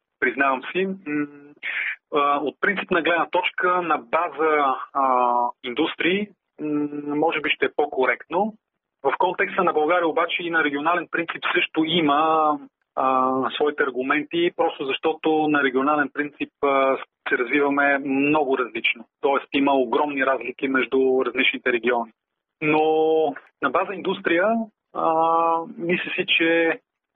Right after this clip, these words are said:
а, ще е така добър вариант, като много важно е да се подчертае, че преди години, си спомням, имаше, а, дискусии,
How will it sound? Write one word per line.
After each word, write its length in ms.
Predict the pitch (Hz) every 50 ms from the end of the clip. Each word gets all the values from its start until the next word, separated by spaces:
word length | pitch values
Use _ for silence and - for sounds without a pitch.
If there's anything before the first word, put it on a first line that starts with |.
| _ _ -
а, 140 | 156 156 151
ще 240 | - - - 151
е 60 | 147 151 147 147 143 - - _ _ _ _ - - _ _ _ _ -
така 280 | - - 160 151 151 - _ 143 123
добър 260 | 139 135 - 165 170
вариант, 460 | 165 143 143 131 127 143 180 202 98 - -
като 380 | - - - - 151 147 143 139 139
много 380 | 139 139 147 151 160 190 185
важно 300 | 160 175 160 131 143 139
е 40 | 131
да 80 | 120 -
се 200 | - - - -
подчертае, 720 | - - - - 113 - _ - 117 110 110 113 120 - _ _ _ - - 143 127 -
че 240 | - - 139 135 131 -
преди 200 | 123 123 151 170
години, 380 | 165 165 139 165 180 175 165 -
си 80 | - -
спомням, 440 | - - 165 170 170 160 156 143 135 - _ _ _ _ _ -
имаше, 880 | 160 165 165 170 165 - - - - 156 151 151 147 147 143 139 131 120 _ _ _ _ _ -
а, 260 | 139 131 135 135 131
дискусии, 1040 | 120 131 127 - - - 175 165 - 139 151 165 165 165 165 170 170 170 160 151